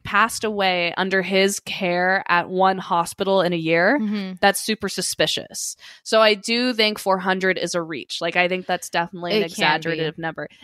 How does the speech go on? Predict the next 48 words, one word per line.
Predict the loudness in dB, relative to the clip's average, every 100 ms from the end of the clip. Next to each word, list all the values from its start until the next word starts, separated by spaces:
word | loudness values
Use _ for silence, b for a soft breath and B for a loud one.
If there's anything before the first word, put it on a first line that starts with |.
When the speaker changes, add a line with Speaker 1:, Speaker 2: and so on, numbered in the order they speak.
| -4
Speaker 1:
It's | -2
not | 2 0 0
impossible, | -6 -6 0 2 2 0 0
Speaker 2:
Yeah. | 0
Speaker 1:
but | -2
the | -8
fact | -6 0 0 2
that | 2 2
he | -2 -4
only | 0 0 0
worked | 2 0 2
at | -2
nine | 0 -2 0
different | 0 -2 0
places | -2 0 -2 -2 -4
in | -4 2
that | 0 0 -6
s-, | -14 -14
ta-, | -6 -6 0
time | 4 4 4 -2 b b
means | 0 2 2
to | -2
me, | 0 2
like, | 2 2
there's | 2 4
no | 4
way | 6 4
he | 4
would, | 2 0
he | 0
would | 2 2
have |
been | 2
caught | -2 0 0
way | 2 2 2
earlier. | 2 0 -2 -10 -16
'Cause | -4
that | 2 2
would | 0 -6
be, | -6 -4 -2
again, | -2 2 2 2
hypothetically | 0 -2 2 2 2 -2
twenty-five | -4 -4 0 0 0 0
people | -2 0 -4 -4 -8 _ 0
dead | 2 2
at | -2 -6
one | -6 -6 -6
hospital | 0 0 0 -2